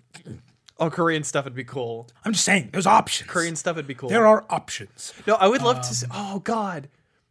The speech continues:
Speaker 1: Mm, I, I, we've mentioned him before. I can't remember his name, but, um, the Emperor of Korea who, uh, literally
Speaker 2: Sejong.
Speaker 1: invent-, Sejong? Who invented Hangul, the language structure, or the,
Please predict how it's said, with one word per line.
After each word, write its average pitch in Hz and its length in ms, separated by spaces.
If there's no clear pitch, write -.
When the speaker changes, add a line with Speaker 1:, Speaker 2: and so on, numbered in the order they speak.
Speaker 1:
Mm, 208 640
I, 175 120
I, 175 120
we've 175 200
mentioned 196 340
him 180 60
before. 165 420
I 147 40
can't 190 300
remember 175 320
his 160 200
name, 143 420
but, 190 300
um, 143 560
the 175 180
Emperor 185 280
of 175 180
Korea 175 580
who, 165 500
uh, 131 340
literally 170 720
Speaker 2:
Sejong. - 60
Speaker 1:
invent-, 160 500
Sejong? 180 600
Who 190 120
invented 170 500
Hangul, 175 640
the 156 80
language 175 640
structure, 220 560
or 165 100
the, 147 100